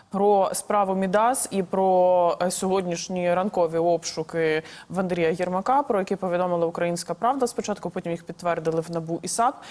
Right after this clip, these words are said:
Ми стежимо за цією ситуацією. Ми, звичайно, що, е, п-, продовжимо долучати експертів до наших ефірів. Хотілося б почути самого Андрія Єрмака, але ж поки що він жодними заявами, жодними коментарями не виходить.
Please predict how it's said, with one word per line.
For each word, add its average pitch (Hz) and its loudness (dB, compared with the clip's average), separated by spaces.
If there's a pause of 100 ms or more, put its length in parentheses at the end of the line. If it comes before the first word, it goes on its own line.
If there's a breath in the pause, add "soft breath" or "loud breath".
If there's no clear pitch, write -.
(200 loud breath)
Ми 202 0
стежимо 196 0
за 180 -4
цією 175 0
ситуацією. 208 0
Ми, 180 0
звичайно, 190 -2
що, 175 2
е, 180 2 (100)
п-, 190 -14
продовжимо 190 0
долучати 180 0 (420)
експертів 170 -2
до 175 -2
наших 170 -6
ефірів. 294 -2 (280 loud breath)
Хотілося 240 2
б 185 -4
почути 175 -2
самого 240 2
Андрія 247 4
Єрмака, 233 2
але 175 2
ж - -10
поки 254 0
що - -2
він 190 -2
жодними 196 0
заявами, 226 2
жодними 175 -2
коментарями 170 -2
не 170 -6
виходить. 294 -2